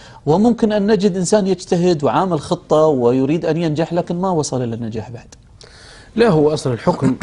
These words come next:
Speaker 2: <coughs> أن هذا ناجح وهذا فاشل، يمكن أنه حكم ما هو صحيح.
Speaker 1: نعم.
Speaker 2: لأن بعض الناس مثلًا أنك تجد عنده،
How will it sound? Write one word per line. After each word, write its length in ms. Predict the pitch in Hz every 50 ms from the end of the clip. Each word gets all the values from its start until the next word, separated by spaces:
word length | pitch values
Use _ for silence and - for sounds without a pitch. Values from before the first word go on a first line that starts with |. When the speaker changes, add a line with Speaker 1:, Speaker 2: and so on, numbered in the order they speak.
| 214 -
Speaker 2:
<coughs> 200 | 190 175 - -
أن 140 | 120 123 127
هذا 400 | 127 156 160 147 131 127 123 - - - - - - 143 - - -
ناجح 400 | 131 151 160 147 120 123 104 107
وهذا 300 | 110 113 151 151 123 113
فاشل، 280 | 104 117 120 117 - 165
يمكن 200 | 170 165 - 196
أنه 100 | 190 170
حكم 260 | 147 196 190 - 160
ما 60 | 180
هو 100 | 185 170
صحيح. 460 | 143 - 123 113 165 180 143 - - - - - - 117
Speaker 1:
نعم. 80 | 98 - - - - - -
Speaker 2:
لأن 280 | 127 156 185 196 180
بعض 240 | 170 196 196 196 165
الناس 360 | 151 139 143 160 160 - -
مثلًا 360 | 147 135 147 151 131 147 143 143
أنك 180 | 143 139 -
تجد 280 | - 165 156 147 120 120
عنده، 320 | 131 131 120 120 117 120